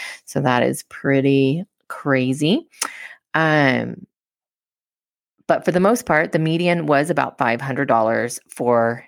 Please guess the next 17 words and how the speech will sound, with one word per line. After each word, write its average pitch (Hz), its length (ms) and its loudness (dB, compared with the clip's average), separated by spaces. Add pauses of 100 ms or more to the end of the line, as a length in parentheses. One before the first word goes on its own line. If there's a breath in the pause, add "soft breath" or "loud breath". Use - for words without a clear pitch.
another 135 300 0
midwife 120 360 -2
to - 100 -6
assist - 300 -8
at 117 100 -2
a 117 40 -4
birth. - 300 -2 (1040 loud breath)
So - 200 0
for 175 100 0
Texas, - 800 -2
there 151 200 4
were 143 200 2
sixteen 170 640 0
midwives 131 420 2
who 139 200 -2
reported 127 680 0
back - 320 -2